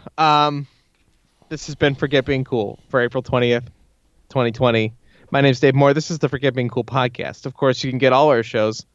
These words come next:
when they come back at forget being cool dot com. And you can follow John at Johnny Casino. You can follow me and Tell You Dave, where you can see my artwork that I made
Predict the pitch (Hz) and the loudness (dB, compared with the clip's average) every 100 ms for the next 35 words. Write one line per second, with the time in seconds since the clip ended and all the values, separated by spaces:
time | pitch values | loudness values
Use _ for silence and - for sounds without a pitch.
0 | _ _ _ _ - 123 113 - _ - | _ _ _ _ -2 2 0 -2 _ -6
1 | 131 104 107 104 - _ _ 143 127 135 | -4 0 0 0 -4 _ _ -2 0 0
2 | 135 147 135 139 139 139 - 180 123 - | 0 0 0 4 4 4 4 0 0 -2
3 | _ _ _ _ _ _ _ _ 143 147 | _ _ _ _ _ _ _ _ 0 2
4 | 139 135 135 147 139 135 143 139 123 117 | 2 0 -2 -6 -8 -2 2 2 2 -2
5 | 120 143 - 123 120 123 - 117 123 135 | -2 -6 -4 -4 -4 -6 -6 -4 -2 -2
6 | 147 131 117 123 123 - 117 107 101 104 | -2 0 2 2 -2 -2 -2 0 2 2
7 | 131 160 _ _ _ 147 123 131 123 - | 2 -2 _ _ _ 2 2 0 -4 0
8 | 135 135 131 _ _ _ - 147 147 208 | 2 2 0 _ _ _ 0 2 4 4
9 | 127 110 95 - _ _ _ _ _ _ | 2 -2 -4 -12 _ _ _ _ _ _
10 | - 120 127 131 156 127 107 | -2 2 4 4 2 0 -6